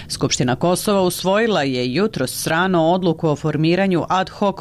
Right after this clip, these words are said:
komisije za izradu zakona o regulisanju i rukovođenju oblasti penzije i beneficija, socijalnog osiguranja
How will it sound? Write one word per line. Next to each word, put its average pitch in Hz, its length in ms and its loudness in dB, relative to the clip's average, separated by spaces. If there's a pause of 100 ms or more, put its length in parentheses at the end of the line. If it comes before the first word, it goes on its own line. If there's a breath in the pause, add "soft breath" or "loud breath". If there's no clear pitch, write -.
komisije 170 640 2
za 139 120 -2
izradu 147 460 2
zakona 151 540 0
o 135 60 0
regulisanju 160 680 2
i 147 140 2
rukovođenju 143 760 2
oblasti 147 580 0 (140)
penzije 147 460 0
i 147 40 2
beneficija, 180 760 0
socijalnog 110 680 -4
osiguranja 180 760 0